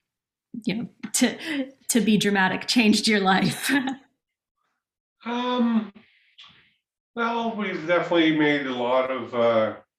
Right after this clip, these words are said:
Speaker 2: connections in the last, uh, uh, several years. Um, people are, again, recognizing Ditch Doctor as a, uh, uh, a kind of a viable product that's been around for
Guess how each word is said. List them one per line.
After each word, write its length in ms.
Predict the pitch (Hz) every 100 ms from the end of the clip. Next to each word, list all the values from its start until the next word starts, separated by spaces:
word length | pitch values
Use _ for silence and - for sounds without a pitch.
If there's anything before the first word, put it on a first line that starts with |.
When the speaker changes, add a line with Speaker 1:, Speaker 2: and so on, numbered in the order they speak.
| _ 117
Speaker 2:
connections 560 | 127 151 - 135 113
in 120 | 110
the 100 | 107
last, 560 | 104 110 107 107 - -
uh, 320 | 104 104 98 - _ _ _ _ _ -
uh, 280 | - 123 -
several 360 | - 123 117 107
years. 680 | 110 110 113 - - -
Um, 600 | 113 101 101 98 101 113 _
people 300 | 113 113 104
are, 400 | 104 101 98 95
again, 580 | 101 110 110 110 104 - _ _ _ -
recognizing 720 | 117 117 104 110 110 - 104
Ditch 280 | 113 113 -
Doctor 460 | 110 107 - 104
as 280 | 110 104 -
a, 360 | 110 107 104 101
uh, 240 | 98 92 - _ _ _ _ -
uh, 320 | 98 98 92 90 101 - _ _ _ _ _
a 160 | 110 92 -
kind 160 | 104
of 60 | 98
a 160 | 90 85
viable 380 | 113 110 107 107
product 460 | - 120 131 151 117
that's 160 | 107
been 100 | 123
around 500 | 107 107 110 113 107
for 440 | - 104 98 95